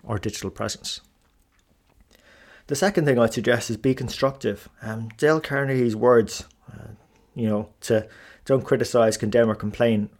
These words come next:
continually ring in my ears. Uh, and I think it's a really good approach. So I stay away from things like, um, politics, religion, family. They're just too personal, and people have strong beliefs around these areas. And who am I to, to judge or,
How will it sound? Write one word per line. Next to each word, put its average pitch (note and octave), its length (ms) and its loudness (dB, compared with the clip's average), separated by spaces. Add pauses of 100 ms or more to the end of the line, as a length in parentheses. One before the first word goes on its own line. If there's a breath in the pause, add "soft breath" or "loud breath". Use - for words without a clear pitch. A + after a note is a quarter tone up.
(140)
continually B2+ 540 0
ring A#2+ 220 2
in A2 80 2
my A2 100 0
ears. B2+ 420 -2 (540 soft breath)
Uh, - 40 -6
and B2 140 -2
I C#3 60 0
think D#3 160 -2
it's - 100 -10
a C#3 40 0
really C3+ 200 4
good A2+ 160 2
approach. A2+ 560 0
So B2 320 4
I C#3 100 0
stay C3+ 240 2
away A#2+ 220 4
from A2+ 240 -4
things A#2 380 -2
like, G#2+ 260 0 (560)
um, - 340 -14 (300)
politics, B2+ 520 0
religion, A#2+ 380 2
family. A#2+ 520 0 (420 loud breath)
They're E3+ 100 -2
just E3 200 2
too C3 100 2
personal, B2 560 2
and A2+ 300 -2
people B2+ 300 -2
have A2 120 -6
strong A#2 280 0
beliefs A2+ 520 -2 (460 soft breath)
around A#2+ 240 2
these A#2+ 220 0
areas. B2+ 340 4
And A#2+ 240 -4
who C3+ 220 4
am B2 80 2
I A#2+ 180 4
to, A2 340 2
to G#2+ 180 -6
judge A2+ 360 2
or, A2 240 2